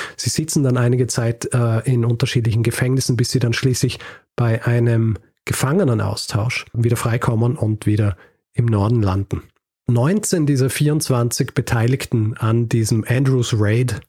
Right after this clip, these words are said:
an dieser Locomotive Chase, erhalten die Congressional Medal of Honor und sind übrigens die ersten, die diese Medaille erhalten. Also du kennst ja die Medal of Honor heutzutage. Ich meine, es gibt ja sogar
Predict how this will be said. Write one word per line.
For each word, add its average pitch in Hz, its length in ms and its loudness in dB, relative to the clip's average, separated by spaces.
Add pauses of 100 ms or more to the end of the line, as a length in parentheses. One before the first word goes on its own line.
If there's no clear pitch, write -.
(260)
an 107 60 -4
dieser 104 240 0
Locomotive 107 640 -2
Chase, - 460 -2 (420)
erhalten 147 640 0
die 123 80 2
Congressional 143 720 0
Medal 131 300 2
of 131 240 -2
Honor 147 380 -2 (800)
und 117 240 0
sind 180 140 0
übrigens 143 420 0
die - 140 0
ersten, 135 500 0
die 127 140 0
diese 127 240 0
Medaille 120 380 0
erhalten. 127 460 -2 (760)
Also 107 220 0
du 104 120 2
kennst 123 360 -2
ja 131 120 2
die 113 100 2
Medal 110 260 2
of 101 100 0
Honor 120 340 0 (520)
heutzutage. 120 560 -2
Ich 120 60 2
meine, 104 180 2
es - 80 -4
gibt - 200 -2
ja 104 60 0
sogar 113 320 0